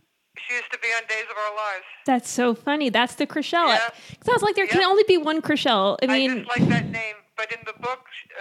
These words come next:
Speaker 1: her parents couldn't decide between Christine and, and, and Shelley. So they combined the names and named her Chrishell.
Speaker 2: That's so funny. Yeah, that's, that's the woman. 'Cause I was like, I'd never heard the name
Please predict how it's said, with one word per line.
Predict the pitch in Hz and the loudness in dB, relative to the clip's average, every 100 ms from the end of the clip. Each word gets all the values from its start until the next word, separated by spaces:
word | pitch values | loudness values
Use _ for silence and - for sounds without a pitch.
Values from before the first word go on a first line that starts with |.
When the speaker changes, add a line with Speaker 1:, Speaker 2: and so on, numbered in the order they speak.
| 196 | -8
Speaker 1:
her | 202 - | -8 -4
parents | 220 220 220 - | -4 -4 -8 -12
couldn't | 240 208 | -12 -12
decide | 202 - 214 208 208 | -18 -6 -2 -2 -6
between | 202 - 208 202 | -16 -12 -12 -10
Christine | - 226 - 214 208 208 | -10 -10 -10 -10 -10 -8
and, | 196 190 - 175 | -10 -12 -16 -16
and, | 170 _ 170 | -16 _ -18
and | 170 | -16
Shelley. | 170 - 202 180 156 _ - _ _ - | -12 -6 -6 -6 -14 _ -20 _ _ -8
So | 185 | -6
they | 185 | -6
combined | - 180 185 190 | -10 -6 -4 -4
the | 190 | -6
names | 190 185 175 | -6 -8 -10
and | 175 | -14
named | 170 175 - | -12 -12 -14
her | |
Chrishell. | 165 - 165 175 156 151 _ _ - | -16 -16 -14 -10 -10 -10 _ _ -10
Speaker 2:
That's | 220 - | -10 -6
so | 226 220 | -6 -6
funny. | - 240 254 240 | -6 -4 -2 0
Yeah, | 220 247 226 | 0 0 0
that's, | 202 208 - | -2 -8 -4
that's | 226 214 | -4 -2
the | 247 | -4
woman. | 233 285 269 208 208 | -2 0 0 0 -2
'Cause | 247 | -2
I | |
was | 240 | -2
like, | 254 247 | -2 -2
I'd | 247 | 0
never | 247 262 | 0 0
heard | 302 294 | -2 -2
the | |
name | 269 | -2